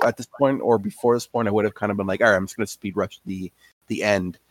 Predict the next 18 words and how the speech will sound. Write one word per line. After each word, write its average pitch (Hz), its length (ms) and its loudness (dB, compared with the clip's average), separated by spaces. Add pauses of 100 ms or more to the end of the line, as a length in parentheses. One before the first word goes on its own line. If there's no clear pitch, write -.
(240)
But 127 200 -2
the, 120 240 6
but 110 180 -4
the 110 100 -2
size 180 460 4
of 110 80 0
the 101 140 0
game 123 260 0
is - 120 -10
massive. 170 580 2
It's 101 100 -8
a - 40 -12
huge 165 360 -2
game, 165 260 2 (420)
and 123 160 2
I 123 100 6
just 143 260 -2
finished, - 560 -2